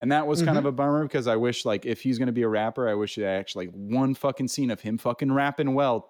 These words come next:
Speaker 1: on beat, like, to something, and all it was
Speaker 2: Yep.
Speaker 1: was just someone, like, that white piano that's gonna get fucking destroyed outside. Um, bikinis and big booties, that's what life is all about. That's what he says
Speaker 2: Yep.
Speaker 1: at the end of his rap song.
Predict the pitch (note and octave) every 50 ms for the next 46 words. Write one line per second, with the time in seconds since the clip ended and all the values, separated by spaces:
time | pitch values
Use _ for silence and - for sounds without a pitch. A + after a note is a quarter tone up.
0 | - - A#2+ B2+ C#3+ C#3+ C#3+ B2+ A#2+ D3 D3 C3+ A#2+ - A2 G2+ G2+ G2 - -
1 | A2 - - G#2+ F#2+ - G2+ G2 G2 G2 G2 G2 _ _ - - _ _ _ _
2 | - - A2 A#2+ B2+ C3 B2+ B2+ B2+ A#2+ G2+ A2 G2+ - - A#2+ - - A2+ A2
3 | A2 G#2+ A2 G#2+ - _ - - - A2 G2+ F#2+ - G#2 F#2 G2 G#2 A2+ A2+ A2+
4 | - - - B2 A#2+ A2+ G#2 F#2+ F#2 F#2 - - G#2 G2 G2 F#2+ G2+ - - G2
5 | G2 - G#2 F#2+ F2+ - - B2 A#2 A2 G2 F2+ F#2 F2+ - - G2+ G2 F#2+ F#2+
6 | F#2+ - _ _ _ _ _ _ _ _ _ _ _ - A#2 A2+ G#2+ G#2 G#2 G2+
7 | G2 F#2+ F#2+ F#2+ F#2+ G2 - _ _ _ _ _ _ _ _ _ _ - - A#2+
8 | - - D#3+ D#3+ E3+ D#3+ - E3+ D#3+ C3 D#3+ E3 D3+ C3+ C#3 F3+ G3 G3+ F#3 E3
9 | D3 - D#3+ C#3+ - - D#3 D#3 D3 D3+ D#3+ D#3+ - D#3+ E3 E3+ E3+ F3 E3+ F3+
10 | A3 G#3 F#3 F3+ - - - - B2+ A2 - - C3 A#2+ A#2 - - B2 A#2 G#2+
11 | C3 A#2+ C3+ C3 C#3 C#3+ D3+ D3 C#3+ A#2 A2 - - C3+ B2+ C3 C#3